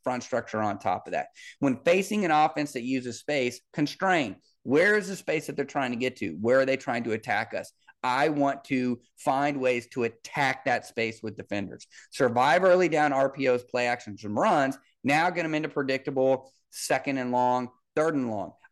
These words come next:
I use second and seven as a normal down because a lot of times at the high school level,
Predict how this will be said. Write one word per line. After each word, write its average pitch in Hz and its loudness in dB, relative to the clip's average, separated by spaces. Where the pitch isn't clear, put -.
I 151 0
use 208 -2
second 165 -2
and 156 -4
seven 165 -2
as 143 -2
a 135 -4
normal 139 0
down 135 -2
because 135 -6
a 98 -4
lot 110 0
of 143 -8
times 143 0
at 123 -6
the 104 -8
high 123 -2
school 156 -4
level, 185 2